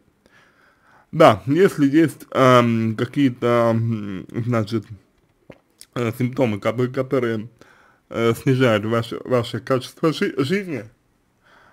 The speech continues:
вот, опять же, опять же, в повседневной жизни, э, вот, в быт-, в быту, то имеет смысл обратиться к врачу для нивелирования симптома-, симптомов, но нужно понимать, что,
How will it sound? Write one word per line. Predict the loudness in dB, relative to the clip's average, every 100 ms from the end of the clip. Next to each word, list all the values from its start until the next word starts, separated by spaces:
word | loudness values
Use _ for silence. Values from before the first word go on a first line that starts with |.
| _
вот, | -8 0 2 2 -2 -20 -18
опять | -14 -8 0 4 4 2
же, | -6
опять | -4 2 2 2
же, | -6 -6 -8 -14 -16
в | -2
повседневной | -2 -2 -2 0 0 -2
жизни, | -2 -6 -8 -16 _ _ _ _ _ _ _ _ _ _ _ _ -4
э, | 4 6
вот, | 6 2 0
в | -4
быт-, | 0 0 0
в |
быту, | -2 -4 -2 -4 -4 _ _ _ _ _ _ -2
то | 6 6 6
имеет | 4 4 2
смысл | 0 0 0
обратиться | -2 -2 -4 -14 -10
к |
врачу | 0 0 0 -4 0
для | 2 2
нивелирования | 0 0 0 0 -2 -2 -4
симптома-, | -4 -8 -6 -6 -6 -8 -8
симптомов, | -8 -6 -8 -8 -8
но | -6 -4
нужно | -6 -6 -8
понимать, | -8 -6 -6 -8
что, | -12 -8 -8 -8 -14